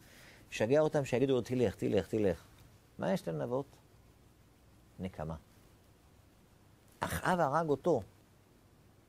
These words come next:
נבות רוצה עכשיו שאחאב ימות, רוצה לנקום בו. שמעתם? די,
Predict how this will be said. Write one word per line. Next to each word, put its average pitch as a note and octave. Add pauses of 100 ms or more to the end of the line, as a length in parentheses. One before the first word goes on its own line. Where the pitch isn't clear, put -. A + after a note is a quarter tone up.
(300)
נבות F#2
רוצה C#3
עכשיו C3
שאחאב F2+
ימות, D2+
רוצה -
לנקום F2+
בו. - (600)
שמעתם? - (2250)
די, C#3+